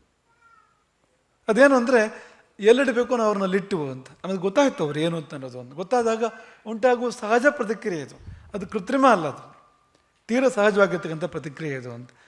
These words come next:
ಹಾಗಾಗಿ ಈ ಒಂದು ಭಾವ ಇದೆಯಲ್ಲ, ಅಂಟನ್ನು ಮೀರುವಂಥ,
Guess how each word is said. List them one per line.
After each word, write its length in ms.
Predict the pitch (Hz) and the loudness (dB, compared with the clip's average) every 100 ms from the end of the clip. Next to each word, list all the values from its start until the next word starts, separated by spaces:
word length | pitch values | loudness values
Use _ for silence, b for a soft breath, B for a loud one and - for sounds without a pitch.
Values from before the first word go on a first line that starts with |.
| b | b
ಹಾಗಾಗಿ 400 | 254 240 220 196 b b b b | -8 -6 -4 -8 b b b b
ಈ 120 | 254 | -4
ಒಂದು 260 | 247 208 160 | -4 -4 -6
ಭಾವ 300 | 151 180 175 | -4 -2 -4
ಇದೆಯಲ್ಲ, 340 | 139 139 127 127 _ | -6 -10 -14 -18 _
ಅಂಟನ್ನು 420 | 190 196 196 175 | -8 -4 -4 -6
ಮೀರುವಂಥ, 580 | 151 151 165 147 131 - | -6 -6 -6 -6 -10 -14